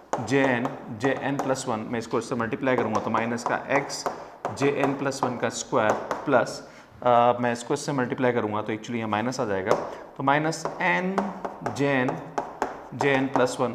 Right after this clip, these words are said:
और ये इससे multiply हुआ तो माइनस का जे एन, जे एन plus one plus x जे एन,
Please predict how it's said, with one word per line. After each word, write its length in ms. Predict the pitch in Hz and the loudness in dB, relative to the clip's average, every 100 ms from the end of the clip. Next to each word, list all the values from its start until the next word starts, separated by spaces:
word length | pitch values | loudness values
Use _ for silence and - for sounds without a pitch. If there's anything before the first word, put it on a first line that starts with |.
| - | 0
और 180 | 117 120 | 0 2
ये 160 | 120 | 0
इससे 200 | 120 - | 0 0
multiply 380 | 131 123 131 113 | 0 0 2 2
हुआ 80 | 110 | 4
तो 80 | 113 | 0
माइनस 320 | 113 117 113 | 0 -2 -2
का 160 | - | -2
जे 260 | 113 104 131 | -2 2 2
एन, 320 | - 123 117 - - - - - 104 | 2 -2 -2 -4 -6 -6 -6 -6 -4
जे 240 | 110 127 131 | 0 2 2
एन 160 | 151 160 | -2 0
plus 340 | 151 151 - | 0 -2 0
one 220 | 117 107 135 - - - | 0 0 -2 -8 -4 -2
plus 880 | - - 160 143 135 - - - - - | -2 -2 4 4 4 0 -4 -6 -6 -2
x 300 | 156 156 - - - | -2 -2 -8 -4 2
जे 160 | 139 | 4
एन, 260 | 139 143 | 4 2